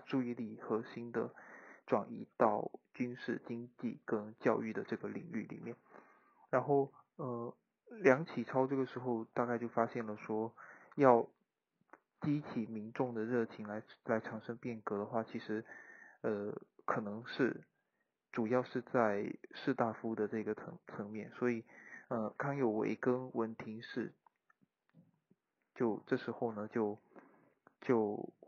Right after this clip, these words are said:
就，就开始办起了那个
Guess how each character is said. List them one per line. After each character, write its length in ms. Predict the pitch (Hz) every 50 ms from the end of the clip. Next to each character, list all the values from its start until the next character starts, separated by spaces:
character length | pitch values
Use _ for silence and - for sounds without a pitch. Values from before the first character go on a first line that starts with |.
| - - - 139 - - _ _ _ _ - - _
就， 920 | - - - - - _ _ - _ - - 117 98 - - - - - - - _ - - - - - - - - - _ _ _ _ _ _ _ _ _ _ _ _ _
就 420 | - 139 117 107 104 101 107 113
开 180 | - - - 123
始 140 | 120 - 120
办 220 | 131 123 123 120
起 180 | - - 113 104
了 160 | 104 104 107
那 140 | 110 113 107
个 420 | - 107 101 101 - - - 131